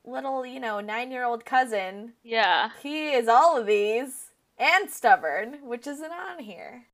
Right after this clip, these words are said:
Speaker 1: But I, that's super interesting.
Speaker 2: Resentful. Damn, that's, that's a big one.
Speaker 1: Yeah, these are all pretty, like, mean.
Speaker 2: Yeah, um, so quick backstory on my best friend from elementary school.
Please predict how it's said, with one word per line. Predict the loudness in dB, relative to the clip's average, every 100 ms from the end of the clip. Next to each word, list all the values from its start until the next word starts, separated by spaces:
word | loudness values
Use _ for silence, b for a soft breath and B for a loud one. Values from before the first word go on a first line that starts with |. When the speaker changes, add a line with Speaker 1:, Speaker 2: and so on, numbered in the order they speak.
| -6
Speaker 1:
But | -2 -2 -2
I, | -8 _ _ _
that's | -12 -8 0
super | 2 4
interesting. | 2 0 -8 -4 -6 -6 -10
Speaker 2:
Resentful. | -12 -2 4 4 2 -2 2 2 0 -8 -10
Damn, | -4 0 2 0 2
that's, | 2 2 _
that's | -8 -6 -6
a |
big | -6 0 0 0
one. | 0 2
Speaker 1:
Yeah, | 4 2 0
these | -2 0
are |
all | 2 2 0
pretty, | -2 0 -2 -4
like, | -8 -8
mean. | -8 -10 -8 -8 -8 -8 -12 -12
Speaker 2:
Yeah, | 0 4 6 6 4 4 4 4 0
um, | -6 _ -14
so | -2 2 4 2 -4 -20 -4
quick | -4 -2 4
backstory | 4 4 -4 -2 0
on | 0
my | 0
best | 2 0 0
friend | -4 -4 -4
from | -2
elementary | 0 0 -2 -6 -10 -18
school. | -8 -2 -2